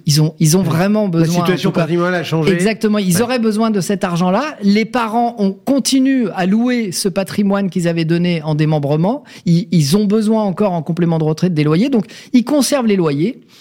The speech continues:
Speaker 1: mais on leur apporte une solution pour que, gratifier de liquidités, euh, financières d'un capital leur, leurs enfants.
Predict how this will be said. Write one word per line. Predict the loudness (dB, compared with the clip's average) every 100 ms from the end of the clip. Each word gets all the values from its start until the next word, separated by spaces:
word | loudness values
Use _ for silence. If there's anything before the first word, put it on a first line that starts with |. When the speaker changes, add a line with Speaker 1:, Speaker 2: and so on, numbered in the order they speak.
| -10 2
Speaker 1:
mais | 4 4 0 -2
on | 0
leur | 2 2
apporte | -2 -2 -4 -2
une | -2
solution | 0 0 2 2 2 2
pour | 0 -2 -2 0
que, | 0 0 -2 -2
gratifier | 0 0 -2 -2 -2 0 2 2
de | 2 0
liquidités, | 0 -2 -2 -2 0 2 2 -2
euh, | -2 -2 0 0 -2
financières | -2 0 0 2 0 0 0
d'un | -2 -2
capital | -4 -4 -2 0
leur, | 0 0 -2
leurs | -2 0
enfants. | -2 -2 -6